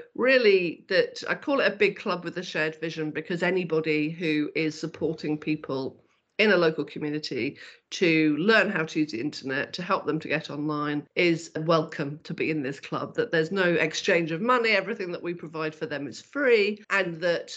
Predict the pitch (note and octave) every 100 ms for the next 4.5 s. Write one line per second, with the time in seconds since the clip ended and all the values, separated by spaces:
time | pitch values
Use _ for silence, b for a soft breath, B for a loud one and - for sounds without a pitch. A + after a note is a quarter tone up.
0 | - F3+ F#3 F3+ F3 E3+ - E3+ F3 D#3+
1 | D#3 - - - F3 E3+ D#3 - D#3+ B2+
2 | D3+ - E3+ D#3 D#3 D3 D#3 D3 A2+ D#3
3 | D#3 D#3+ - - - D#3+ D3+ D3 - C3+
4 | - - F#3+ D3 C3